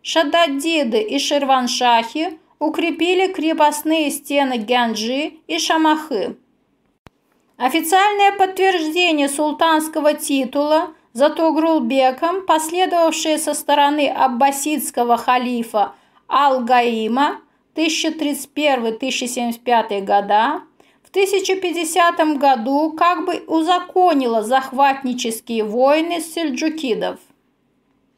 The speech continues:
В тысяча пятьдесят четвертом году войска, возглавляемые султаном Тогрулом,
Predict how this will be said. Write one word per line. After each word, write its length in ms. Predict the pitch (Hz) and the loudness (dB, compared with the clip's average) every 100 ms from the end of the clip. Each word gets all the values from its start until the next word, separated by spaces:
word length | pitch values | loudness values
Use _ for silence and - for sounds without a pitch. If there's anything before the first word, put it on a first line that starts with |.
| _ - _ _ _ _ _ | _ -20 _ _ _ _ _
В 80 | - | -2
тысяча 420 | 370 381 381 370 | 0 0 0 0
пятьдесят 420 | 370 349 359 339 | 0 0 0 0
четвертом 680 | 349 294 330 349 339 330 302 | -2 -4 2 2 2 0 2
году 420 | 320 311 269 285 | 4 4 2 0
войска, 640 | 233 277 285 - - 294 | 2 2 0 -4 2 2
возглавляемые 1000 | 254 269 254 285 277 277 311 320 302 302 | 2 -2 0 2 4 4 2 2 2 -2
султаном 800 | 311 320 294 - 302 294 285 277 | -2 -2 -2 2 2 4 2 2
Тогрулом, 800 | 262 233 233 233 226 262 320 370 | 2 2 2 0 2 0 0 -4